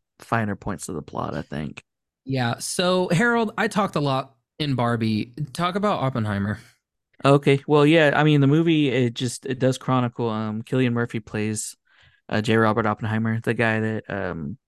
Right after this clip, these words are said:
Speaker 1: you know, he's credited as, like, the father of the atomic bomb. And so he's a scientist, a brilliant scientist, and it kinda just follows him throughout his life in different stages of, um, uh, his involvement in this project, making the atomic bomb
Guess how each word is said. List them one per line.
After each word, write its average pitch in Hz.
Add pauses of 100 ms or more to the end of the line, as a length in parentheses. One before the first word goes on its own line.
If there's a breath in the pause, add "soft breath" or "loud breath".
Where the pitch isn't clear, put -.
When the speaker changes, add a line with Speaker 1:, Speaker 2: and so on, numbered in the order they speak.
(380)
Speaker 1:
you 107
know, 104
he's 104
credited 110
as, 107
like, 104
the 107
father 113
of 107
the 107
atomic 107
bomb. 107 (680 loud breath)
And 117
so 117
he's 120
a 113
scientist, 135
a 117
brilliant 120
scientist, 113
and 110
it 107
kinda 120
just 113 (480 soft breath)
follows 156
him 160
throughout 147
his 113
life 120
in 113
different 110
stages 113
of, 107
um, 101 (920 soft breath)
uh, 92
his 120
involvement 110
in 107
this 104
project, 104
making 104
the 95
atomic 95
bomb 98